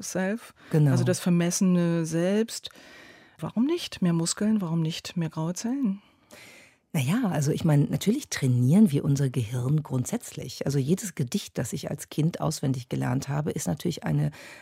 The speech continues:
Speaker 2: eine Übung in Selbstverbesserung des eigenen Denkens gewesen. Und da ist gar nichts gegen zu sagen.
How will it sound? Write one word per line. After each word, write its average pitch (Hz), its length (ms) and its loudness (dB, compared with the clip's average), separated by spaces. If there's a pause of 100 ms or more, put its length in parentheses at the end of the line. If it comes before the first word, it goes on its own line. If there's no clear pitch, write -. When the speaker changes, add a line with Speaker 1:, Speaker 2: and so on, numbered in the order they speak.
Speaker 2:
eine 143 260 4
Übung 180 440 2
in 143 360 4
Selbstverbesserung 151 1080 -2
des 147 200 -6
eigenen 156 380 0
Denkens - 560 -2
gewesen. 123 460 0
Und 143 120 -2
da 139 80 0
ist 156 140 -4
gar 147 160 0
nichts 151 200 0
gegen 139 220 0
zu - 140 -6
sagen. 127 420 -2